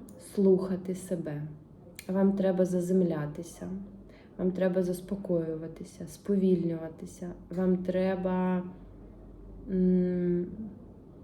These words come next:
знаєте, різні практики, психологи-езотерики, е, все, що вам може допомогти. Прям зробіть фокус на це в цьому місяці.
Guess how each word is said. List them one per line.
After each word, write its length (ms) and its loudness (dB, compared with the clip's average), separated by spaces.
знаєте, 840 6
різні 440 4
практики, 760 -4
психологи-езотерики, 1500 2
е, 520 4
все, 260 2
що 200 -2
вам 400 2
може 300 4
допомогти. 840 -4
Прям 300 8
зробіть 440 2
фокус 480 2
на 100 -4
це 260 -4
в 60 -8
цьому 320 0
місяці. 580 -2